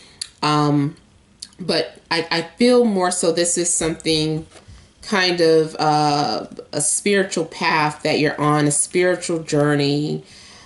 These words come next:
um, and you're being guided. Um, you're learning something about your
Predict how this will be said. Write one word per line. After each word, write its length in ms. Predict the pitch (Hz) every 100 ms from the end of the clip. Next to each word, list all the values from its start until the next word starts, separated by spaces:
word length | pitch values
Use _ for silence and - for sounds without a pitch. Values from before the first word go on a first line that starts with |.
| - _ -
um, 720 | 147 139 98 73 73 73 165 - - - - - - - - -
and 240 | 165 160 156
you're 140 | 156
being 440 | 151 180 160 151 -
guided. 760 | 160 151 147 147 143 143 147 - - - -
Um, 580 | 143 143 - 131 147 151 _ - _ _ _ _ _ _ _ _ _ _ _ _ _ _ _ _ _ - - -
you're 140 | - 180
learning 340 | 190 196 208
something 460 | 208 208 196 190 185
about 500 | 170 170 160 160 -
your 720 | 160 160 156 151 147 151